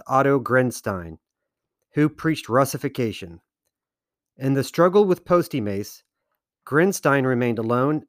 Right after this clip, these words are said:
and had to leave the country. Tennyson's demands for Estonian language education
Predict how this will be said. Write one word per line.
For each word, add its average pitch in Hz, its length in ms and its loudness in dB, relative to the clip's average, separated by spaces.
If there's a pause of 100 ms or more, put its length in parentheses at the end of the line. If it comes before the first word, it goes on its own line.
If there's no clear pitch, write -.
(120)
and 113 80 -10
had 127 260 0
to 160 80 -4
leave 127 240 -2
the 127 80 -2
country. 104 540 -6 (1200)
Tennyson's 202 500 2
demands 139 640 2 (560)
for 135 200 -2
Estonian 165 720 2
language 139 420 0
education 135 760 -2